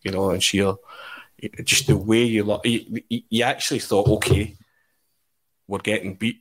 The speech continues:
I'm just gonna enjoy this as a spectacle of football." And, and it was, and you, you never enjoy watching Celtic get beat, but some, some games are more palatable than others, and that for me was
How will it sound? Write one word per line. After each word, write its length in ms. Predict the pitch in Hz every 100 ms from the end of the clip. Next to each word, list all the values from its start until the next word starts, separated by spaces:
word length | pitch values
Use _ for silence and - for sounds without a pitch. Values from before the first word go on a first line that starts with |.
| _
I'm 120 | 107
just 180 | 104 -
gonna 160 | 120 101
enjoy 400 | 92 98 101 104
this 220 | 113 -
as 120 | 95
a 40 | 101
spectacle 580 | - 104 - 104 107
of 100 | 101
football." 480 | - - - 107 104 _ -
And, 120 | 98 -
and 100 | 101
it 100 | 98
was, 240 | 101 113
and 260 | 113 101 - - - - _
you, 160 | - 110
you 220 | - 107
never 460 | 107 110 107 127 110 - -
enjoy 380 | 101 98 104 101
watching 380 | 101 - 117 104
Celtic 580 | 107 101 - - 131 -
get 180 | 104
beat, 180 | 113 110
but 140 | - -
some, 380 | - 107 101 - _ _ _ -
some 320 | - 110 110
games 320 | 104 95 95
are 100 | 95
more 220 | 92 95
palatable 720 | - - 92 98 98 101 104 95
than 160 | 92
others, 260 | 95 110 107
and 140 | 101
that 160 | 101 -
for 140 | 113
me 200 | 98 98
was 200 | 113 101